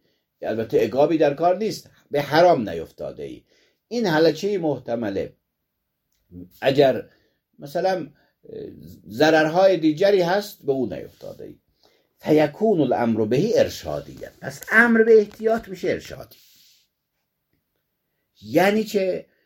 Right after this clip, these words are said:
یعنی لا یترتب علی موافقتی و مخالفتی سوى الخاصیت المترتبه علی الفعل و الترک. بر این موافقت و مخالفت این امر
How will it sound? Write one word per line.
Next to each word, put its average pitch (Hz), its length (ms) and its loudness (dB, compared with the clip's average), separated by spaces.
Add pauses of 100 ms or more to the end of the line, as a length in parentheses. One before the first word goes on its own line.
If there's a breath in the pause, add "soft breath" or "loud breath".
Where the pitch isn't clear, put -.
(300)
یعنی 233 480 2
لا 220 260 6
یترتب 131 640 -2
علی 123 220 2
موافقتی 113 920 -2
و 104 120 -2
مخالفتی 113 800 -4
سوى 208 240 2
الخاصیت 110 840 -2
المترتبه 110 720 -6
علی 160 120 2
الفعل 117 380 -2
و 165 100 -2
الترک. - 540 -10 (640 soft breath)
بر 196 160 4
این 220 300 -2
موافقت 120 720 2
و 107 40 -8
مخالفت 107 800 -6
این 104 480 -4 (240 soft breath)
امر 208 520 0